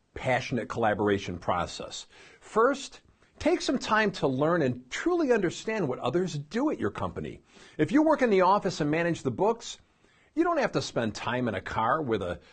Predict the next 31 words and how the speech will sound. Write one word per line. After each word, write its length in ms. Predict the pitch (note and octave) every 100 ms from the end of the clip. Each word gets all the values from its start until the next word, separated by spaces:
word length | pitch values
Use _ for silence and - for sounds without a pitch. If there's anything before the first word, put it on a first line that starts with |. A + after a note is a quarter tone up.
| _
service 440 | - C#3 C3+ C#3+
technician 1040 | - B2 A#2 A#2 - A2+ - C#3+ C#3 F3 - -
<laughs> 140 | - -
to 120 | C#3+
understand 520 | D3 D3+ - C#3 D3+
what 160 | C3 G2+
he 160 | C3+
or 100 | C#3
she 260 | C3+ C#3+ A2+
does 420 | G2+ A2+ F#3+ C#3+
and 100 | A2+
the 60 | G#2+
role 220 | A#2+ C3
they 120 | A#2
play 520 | A2+ A#2+ A2+ C3+ E3+ - - -
in 160 | B2+
making 340 | B2+ C3 B2 B2+
this 180 | C3+ D#3+
a 60 |
great 280 | C3+ E3 E3+
company. 600 | - B3+ B3+ A#2 C#2 - _ _ _ -
If 120 | -
you 80 | F3
work 180 | A3 A3+
in 60 |
the 80 | A3
warehouse, 800 | A3+ B3+ G3+ F3 G2 F2+ - - _ _ _
you 100 | A#3
don't 140 | C#4
need 160 | A#3+ G3+
to 240 | F3+ C3+